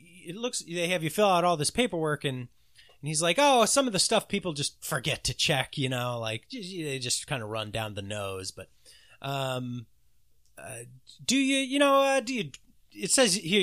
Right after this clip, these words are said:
you, you checked you don't drink. You, you, you drink." Like, "Oh, yeah, no, I don't drink." I was like, "Oh." And he was like, "Oh." And I was like, "Oh, that felt good." Like,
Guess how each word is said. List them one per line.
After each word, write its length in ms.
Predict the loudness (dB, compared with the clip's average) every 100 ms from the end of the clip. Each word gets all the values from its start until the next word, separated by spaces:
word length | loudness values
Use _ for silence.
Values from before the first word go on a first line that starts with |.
| 2
you, 260 | 0 -2 -4
you 160 | -4 -4
checked 360 | 0 0 0
you 80 | -2
don't 260 | -2 -2 -4
drink. 320 | -6 -6 -8
You, 80 | -14
you, 240 | -14 -16 -18 _ _ _
you 100 | -20
drink." 260 | -20 _ -20 -20 -20 -20 -20
Like, 140 | -20 -20 -20 -10 2
"Oh, 80 | 6
yeah, 160 | 8
no, 100 | 8 6
I 120 | 6
don't 220 | 4 2
drink." 240 | -4 -8 -10
I 720 | _ _ _ _ _ _ _
was 80 | -12
like, 120 | -12 _ _ _ _ _ _ _ 4
"Oh." 400 | 8 8 8 -2 _ _ _
And 80 | -6
he 60 | -2
was 100 | -2
like, 140 | 0
"Oh." 240 | 6 6 6
And 140 | -2
I 80 | -8
was 100 | -8
like, 120 | -8 -6
"Oh, 260 | 0 0 2
that 140 | -4
felt 400 | 0 0 0 -2
good." 340 | 2 2 2 -2
Like, 300 | -6 -6